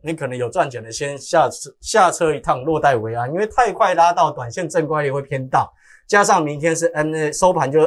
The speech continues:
M A C I五月份季度的生效，啊，那最好的走法是整理几天再往上拉过去，哎，碰到就很漂亮，啊，反而再攻的机会就大，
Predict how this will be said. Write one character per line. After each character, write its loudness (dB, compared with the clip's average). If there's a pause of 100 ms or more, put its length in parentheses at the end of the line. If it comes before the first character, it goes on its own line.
M 0
A 6
C 0
I 4
五 -8
月 6
份 4
季 -2
度 4
的 6
生 2
效， 2 (520)
啊， 6
那 2 (260)
最 6
好 4
的 4
走 4
法 4
是 2
整 4
理 -2
几 -8
天 -4
再 4
往 -2
上 2
拉 6
过 0
去， -4
哎， -2
碰 2
到 4
就 -2
很 -4
漂 2
亮， 2 (180)
啊， 0 (120)
反 4
而 4
再 4
攻 2
的 -2
机 -8
会 0
就 -2
大， -2